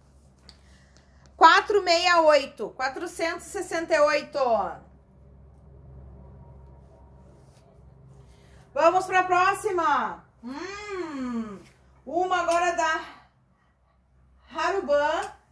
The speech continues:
tamanho G. Gente, olhem só,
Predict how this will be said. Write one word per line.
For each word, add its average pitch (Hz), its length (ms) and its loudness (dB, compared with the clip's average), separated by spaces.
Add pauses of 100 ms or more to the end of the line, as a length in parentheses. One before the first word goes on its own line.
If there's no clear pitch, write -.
(280)
tamanho 339 1040 -4 (1080)
G. 226 260 -2 (840)
Gente, 339 580 -8
olhem 294 320 -2
só, 269 500 -4